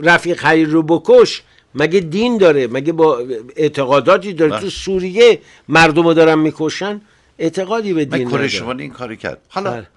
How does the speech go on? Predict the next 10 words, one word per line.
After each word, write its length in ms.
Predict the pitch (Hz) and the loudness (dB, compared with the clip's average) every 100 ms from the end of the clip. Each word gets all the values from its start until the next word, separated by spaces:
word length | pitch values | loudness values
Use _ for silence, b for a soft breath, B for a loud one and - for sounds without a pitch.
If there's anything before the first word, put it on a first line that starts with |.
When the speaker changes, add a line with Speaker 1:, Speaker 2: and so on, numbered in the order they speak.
| _ 185 | _ -14
Speaker 2:
اصلاً 300 | - 185 180 | -14 -16 -18
گیرم. 440 | 160 151 139 110 - _ _ _ _ _ _ _ - 123 | -14 -8 -6 -8 -10 _ _ _ _ _ _ _ -20 -20
سوال 300 | - 113 110 | -6 -4 -4
بعدی، 420 | 101 90 73 67 - _ _ b b b b b b b | -4 -4 -6 -12 -20 _ _ b b b b b b b
شما 320 | - - 147 - | -20 -16 -14 -14
سپاه 360 | - 117 135 | -14 -10 -10
پاسدارانید، 640 | 120 95 85 - 73 65 52 _ _ _ _ _ _ _ _ 117 | -8 -10 -12 -12 -12 -14 -20 _ _ _ _ _ _ _ _ -14
امروز 500 | 123 120 143 110 104 | -12 -12 -14 -14 -14
رسیدید 540 | 95 - 92 104 101 _ | -14 -16 -18 -18 -20 _
در 180 | 92 | -12